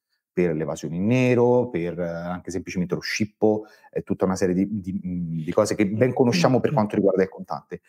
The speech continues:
Il tema della privacy in questo caso potrebbe essere, diciamo, un, eh, il tallone d'Achille, va la, la risoluzione a seconda di come la andate a vedere voi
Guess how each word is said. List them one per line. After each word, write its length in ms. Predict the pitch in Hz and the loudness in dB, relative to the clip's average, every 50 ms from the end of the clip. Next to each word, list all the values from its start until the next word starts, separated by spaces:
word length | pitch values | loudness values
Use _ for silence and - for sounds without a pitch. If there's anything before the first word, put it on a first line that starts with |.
| _ _ _ _ _ | _ _ _ _ _
Il 140 | - 110 110 | 0 0 2
tema 180 | - 151 143 143 | 2 2 4 4
della 180 | 135 139 135 | 4 4 4
privacy 380 | 135 147 143 123 101 104 101 - | 4 4 4 4 4 0 -2 -2
in 80 | 104 104 | -2 0
questo 280 | 131 123 123 - 151 131 | -2 -2 2 2 2 2
caso 340 | 117 104 104 107 104 101 | 4 2 2 2 0 0
potrebbe 420 | - 120 113 117 117 104 95 98 95 | 0 0 0 0 2 2 4 4 2
essere, 360 | 95 92 - - 104 92 95 | 2 0 -2 -4 -2 -2 -2
diciamo, 300 | 90 92 - 98 98 98 | -2 0 -2 0 0 0
un, 220 | 95 95 95 92 | -2 0 0 -2
eh, 500 | 90 92 90 90 90 90 90 87 87 87 _ _ _ - _ _ _ | -2 -2 -2 -2 0 0 0 -2 -4 -6 _ _ _ -20 _ _ _
il 340 | - 90 92 95 101 101 - | -4 -2 0 0 0 0 0
tallone 300 | - 120 120 127 143 143 | 2 2 2 4 2 4
d'Achille, 600 | 127 135 131 - 147 151 156 156 151 151 156 151 101 | 4 2 2 4 2 4 4 6 6 4 4 2 0
va 180 | 107 107 110 | 0 2 2
la, 160 | 113 110 107 101 | 4 4 4 2
la 120 | 104 107 | 2 2
risoluzione 520 | 104 107 104 107 120 117 120 - - 110 | 2 2 2 2 0 0 0 0 0 0
a 40 | 101 | 0
seconda 320 | - - 110 113 110 107 98 | 0 -2 -2 0 0 0 0
di 100 | 98 101 | 0 -2
come 160 | - 104 98 | -2 0 0
la 80 | 95 | 2
andate 260 | 95 92 92 92 92 95 | 2 2 2 0 0 0
a 40 | |
vedere 340 | 87 92 101 92 98 95 95 | -2 0 0 0 2 2 2
voi 340 | 95 90 90 87 85 87 | 2 2 2 2 2 0